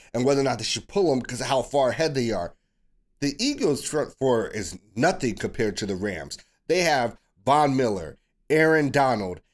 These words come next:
and Leonard Floyd, who doesn't get talked about enough and is a very underrated pass rusher. Jalen Ramsey is gonna be following Mike Evans all game long, and historically, he has been able to get the best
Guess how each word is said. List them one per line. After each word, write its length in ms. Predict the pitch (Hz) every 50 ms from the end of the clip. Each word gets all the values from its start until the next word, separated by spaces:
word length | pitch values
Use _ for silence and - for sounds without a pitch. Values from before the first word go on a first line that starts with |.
| _ _ _ _ _ _ _ -
and 400 | 190 202 233 262 254 214 175 165
Leonard 320 | 165 165 151 139 139 127
Floyd, 340 | - - 147 170 170 147 139
who 80 | 131 147
doesn't 320 | 147 214 220 196 208 202
get 220 | 165 180 170 - -
talked 240 | 170 151 - -
about 220 | 139 120 131 123 123
enough 260 | 117 117 117 117 -
and 80 | 120 120
is 100 | 117 113
a 100 | 120 113
very 440 | 107 110 147 156 151 147 139 - -
underrated 1400 | 139 143 135 123 139 135 131 - - _ _ _ _ _ - 98 101 110 127 139 139 135 131 127 123 117 113 - _ _ _
pass 320 | - 147 139 131 120 - -
rusher. 420 | 113 101 92 - - 90 82 - _ _ _ _ _ _ _ _ -
Jalen 320 | - 156 180 190 196 185 165
Ramsey 340 | 165 165 165 156 139 147 147
is 80 | 127
gonna 140 | 139 147 139
be 160 | 127 120 107
following 640 | - - - 127 139 151 147 151 151 151 147 139 127
Mike 240 | 123 131 135 135 127 -
Evans 460 | 131 135 123 120 127 120 117 - - - _ _ _ _ -
all 340 | 131 147 165 180 190 196 220
game 440 | 175 123 143 165 170 175 175 170 143
long, 380 | 139 156 165 147 131 120 107
and 120 | 120 120 113
historically, 760 | 113 107 - - - - 208 208 202 185 - 139 139 135 127
he 120 | 131 147
has 100 | 139 120
been 160 | 101 127 131
able 180 | 135 131 127 127
to 80 | 117
get 260 | 113 107 131 123 - -
the 120 | 120 110
best 500 | 104 92 - - 143 151 156 147 - -